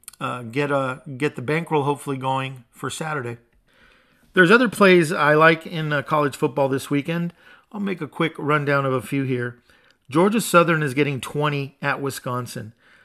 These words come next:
Georgia Southern's defense will keep them in this game, I think. They have a very good defense. Uh, Clay Helton's a good coach, in my opinion.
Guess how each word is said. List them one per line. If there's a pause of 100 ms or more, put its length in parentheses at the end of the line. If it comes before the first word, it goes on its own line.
(260)
Georgia
Southern's
defense
will
keep
them
in
this
game,
I
think. (240)
They
have
a
very
good
defense. (120)
Uh,
Clay
Helton's
a
good
coach,
in
my
opinion.